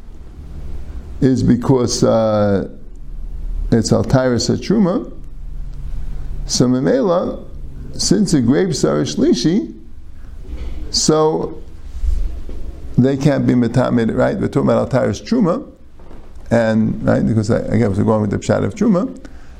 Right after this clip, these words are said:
So since the grapes are a Shlishi, so they can't make a Revi. So then it wouldn't be a problem. If you have grapes,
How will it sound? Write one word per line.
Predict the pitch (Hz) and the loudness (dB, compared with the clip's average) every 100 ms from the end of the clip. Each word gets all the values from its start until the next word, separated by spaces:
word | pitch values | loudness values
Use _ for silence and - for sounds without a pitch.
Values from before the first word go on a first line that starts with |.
| - | -12
So | - 123 | 0 2
since | 104 170 | 2 2
the | 143 | 2
grapes | 120 139 147 - | 4 4 2 0
are | 135 | 2
a | 147 | 0
Shlishi, | - 269 262 165 170 196 | 0 2 2 2 0 -2
so | - 131 | -2 0
they | 127 131 | 2 2
can't | 131 131 127 | 0 0 0
make | 120 120 | 0 0
a | |
Revi. | 123 127 139 240 233 87 - - - - - - - - - - - | 0 0 0 2 2 0 -4 -14 -14 -12 -12 -12 -12 -10 -8 -6 -4
So | - 117 | 2 2
then | 123 208 143 | 4 2 2
it | |
wouldn't | 127 143 | 2 2
be | 135 | 2
a | 135 | 2
problem. | 135 202 107 95 | 2 2 2 0
If | 123 | 0
you | 143 | 2
have | 135 208 233 135 | 2 2 0 0
grapes, | 180 180 196 - - | 0 0 0 -6 -12